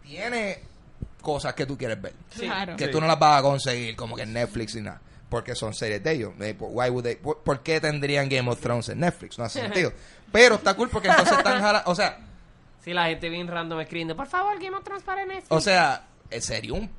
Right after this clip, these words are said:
Speaker 1: palo, pero
Speaker 2: Claro.
Speaker 1: desde el punto de
Speaker 4: Sí.
Speaker 1: vista de negocio no hace sentido.
Speaker 4: Mm, para nada.
Speaker 1: So, eh, yo creo que hasta ahora de, de lo-, de los streaming services auxiliares, este tiene potencial a no soquear.
Speaker 4: Disney Plus.
Speaker 1: Sí.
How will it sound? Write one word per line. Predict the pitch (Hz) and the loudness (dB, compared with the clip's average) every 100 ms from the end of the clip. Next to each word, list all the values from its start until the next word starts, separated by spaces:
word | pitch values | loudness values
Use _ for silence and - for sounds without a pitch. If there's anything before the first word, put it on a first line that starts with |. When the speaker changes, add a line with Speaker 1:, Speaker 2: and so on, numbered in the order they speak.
| - | -6
Speaker 1:
palo, | 120 175 214 139 - | 0 2 0 -2 -6
pero | 135 127 123 | -8 -6 -8
Speaker 2:
Claro. | 123 123 143 | -10 -10 -8
Speaker 1:
desde | 131 135 | -6 -6
el | |
punto | 135 131 147 | -6 -6 -2
de | 143 | 0
Speaker 4:
Sí. | |
Speaker 1:
vista | 131 151 | 0 -2
de | 147 | -4
negocio | 135 139 | -4 -6
no | 131 | -12
hace | 113 104 | -14 -16
sentido. | 95 - 185 | -14 -12 -8
Speaker 4:
Mm, | 180 | -8
para | 165 160 143 | 0 4 4
nada. | 143 135 127 - | 4 0 -2 -8
Speaker 1:
So, | - 170 165 170 165 165 165 160 165 165 | -4 0 2 2 2 2 4 4 2 -2
eh, | 170 180 208 | -8 -8 -6
yo | 226 | -4
creo | 254 262 | 0 -2
que | 247 226 | 2 2
hasta | 214 - 196 | 0 0 2
ahora | 196 190 185 | 4 4 2
de, | 175 170 165 151 | 2 2 2 0
de | 143 135 | -2 -2
lo-, | 127 - | -4 -6
de | 120 | -8
los | 120 120 | -8 -10
streaming | - 147 143 143 | -8 -6 -6 -6
services | - 139 131 131 120 - | -4 -4 -4 -6 -8 -2
auxiliares, | 127 - - 123 113 113 110 107 | -2 -2 -4 -2 -2 -2 -2 -4
este | 104 107 | -6 -10
tiene | 101 95 92 - - - | -10 -10 -12 -12 -18 -16
potencial | - 92 95 90 92 90 | -12 -10 -10 -8 -8 -8
a | 87 123 - - - - - | -12 -16 -20 -20 -20 -20 -20
no | 107 98 | -14 -8
soquear. | 104 90 85 147 | -8 -8 -14 -6
Speaker 4:
Disney | 160 156 156 | -6 -4 -4
Plus. | 143 131 123 | -2 -2 -2
Speaker 1:
Sí. | - - 95 | -6 -14 -14